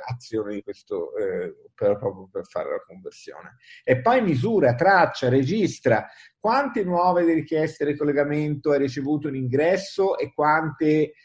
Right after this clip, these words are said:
ne hai fatte tu in uscita. Quindi cerca ancora una volta di calibrare il tuo tempo e le tue energie tra inbound e outbound,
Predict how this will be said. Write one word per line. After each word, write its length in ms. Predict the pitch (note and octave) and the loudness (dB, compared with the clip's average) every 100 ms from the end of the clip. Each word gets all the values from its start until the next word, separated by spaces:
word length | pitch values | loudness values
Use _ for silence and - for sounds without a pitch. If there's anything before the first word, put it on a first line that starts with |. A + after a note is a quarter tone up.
| _ | _
ne 180 | B2+ C3 | -4 0
hai 80 | C3 | 0
fatte 440 | B2 C#3+ C3+ B2+ | 0 -2 0 -4
tu 260 | B2 C3+ C3+ | -2 0 0
in 100 | B2+ | 0
uscita. 760 | B2 - F3+ C3+ - F#2+ - - _ _ | -2 -2 0 0 0 -2 -2 -16 _ _
Quindi 300 | G3 D3+ C#3+ | -2 0 0
cerca 400 | - G#3+ D#3+ B2 | 4 4 4 0
ancora 260 | C#3 C3+ F3 | -4 -2 0
una 180 | G3+ G3+ | 0 2
volta 640 | G3+ G#3 G3+ - G#3 G#3+ - _ | 4 4 2 2 2 2 -2 _
di 200 | C#3 D#3 | -4 -2
calibrare 800 | F3+ F3 E3+ F#3 F#3 D#3+ B2+ A2 | 0 0 2 4 6 6 6 2
il 320 | - C3 C3 | 0 -2 -2
tuo 200 | C#3+ C#3 | -4 -2
tempo 360 | F3+ E3+ C3+ C3 | 4 4 4 -2
e 40 | |
le 340 | C3 C#3 C#3+ | -2 -2 -4
tue 160 | C#3+ E3+ | -4 -4
energie 580 | F3 F#3 F3 F#3+ G3+ G#3+ | -2 -2 -4 0 2 2
tra 180 | F#3+ E3 | 0 -2
inbound 720 | G3 F3 A#2+ A#2 B2 C3 B2+ | 0 2 2 2 0 0 0
e 80 | A#2+ | 0
outbound, 920 | A#2 - F#2 C2 D#2+ F#2+ G2 G#2 | -2 -4 -4 -2 -4 -6 -6 -6